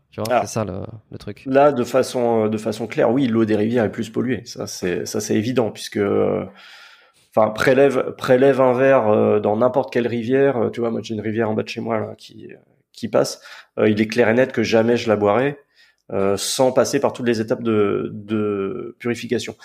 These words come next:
Speaker 2: Maintenant, l'eau, euh, du robinet, euh, il me semble que dans beaucoup de communautés de communes, on a accès quand même à sa composition,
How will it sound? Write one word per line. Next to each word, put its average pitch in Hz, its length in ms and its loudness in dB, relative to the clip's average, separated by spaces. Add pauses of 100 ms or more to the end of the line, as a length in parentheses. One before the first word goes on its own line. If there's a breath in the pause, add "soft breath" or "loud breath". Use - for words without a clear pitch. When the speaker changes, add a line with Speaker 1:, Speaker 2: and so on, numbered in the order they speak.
(260 loud breath)
Speaker 2:
Maintenant, 147 400 4
l'eau, 139 540 6
euh, 107 340 4
du 110 160 -2
robinet, 120 720 0
euh, 110 960 0
il 120 80 -4
me 120 140 0
semble 147 320 0
que 135 240 2
dans 123 140 2
beaucoup 120 240 -2
de 139 120 0
communautés 123 480 -4
de - 60 -16
communes, 135 380 0
on 113 100 0
a 110 60 6
accès 110 340 2
quand 120 100 -6
même 117 160 2
à 101 80 -2
sa - 140 -10
composition, 107 640 -10